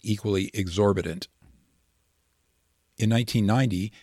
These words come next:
Daniel Rudman published a six-month study of twenty-one older men taking H G H in the New England Journal of Medicine.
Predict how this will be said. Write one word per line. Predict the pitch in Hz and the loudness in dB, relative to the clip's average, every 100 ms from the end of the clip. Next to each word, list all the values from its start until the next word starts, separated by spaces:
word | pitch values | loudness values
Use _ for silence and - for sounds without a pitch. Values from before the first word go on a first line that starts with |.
| _ - | _ -2
Daniel | 110 110 98 | 0 0 0
Rudman | 92 113 120 90 101 - | 2 2 2 -2 -6 -4
published | 120 110 - 101 | -2 -2 -4 -6
a | |
six-month | - 156 - 135 123 | -4 -4 -2 -2 -2
study | - 139 120 90 | -4 -2 0 -2
of | - 104 | -6 -10
twenty-one | - 131 139 113 104 - | -4 -2 0 0 -2 -2
older | 110 123 107 | 0 2 2
men | 95 123 90 98 | 2 2 0 -4
taking | - 117 113 107 - | -4 -4 -4 -8 -4
H | 117 117 - | -2 -2 -2
G | 101 | 0
H | 104 87 - - | 0 -2 -6 -8
in | - 104 | -4 -2
the | |
New | 98 110 | 0 0
England | 110 101 92 | 0 -2 -2
Journal | 101 98 87 | -2 -2 -2
of | |
Medicine. | 101 95 - 87 | -2 -2 -4 -8